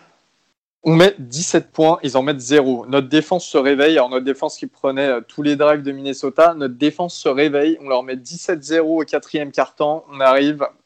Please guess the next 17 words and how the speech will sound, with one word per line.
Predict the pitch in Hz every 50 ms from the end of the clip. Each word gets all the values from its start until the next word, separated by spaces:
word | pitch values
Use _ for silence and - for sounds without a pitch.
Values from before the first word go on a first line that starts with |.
| _ _ _
égalité, | 151 151 147 147 151 147 143 143 135 - - 156 151 151 160 - - - - - - - - - _ _ _ _ - -
euh, | 127 123 120 120 120 120 120 117 117 117 117
trente-huit | 117 - - 151 143 139 - - 143 -
trente-huit. | - - 151 139 - - - 165 170 175 - - - 120 - - _ _ _ _ - -
Et | 139 135
puis, | 131 - - 147 151 160 165 165 165 151
vive | 131 131 123 123
là | 135 147 156
l'overtime. | 151 156 147 139 143 131 - - 147 143 143 143 151 151 147 139 120 110 104 - -
On | 135 139
marque, | 139 139 135 139 139 - - -
premier | _ _ - 143 139 135
touchdown | 135 147 135 131 123 147 135 139 135
en | 131 127
overtime. | 127 123 120 123 120 - - 147 131 131 139 139 139 127 113 104 - -
On | 135 135
transforme, | - _ - 135 127 - - - 139 131 131 135 135 127 117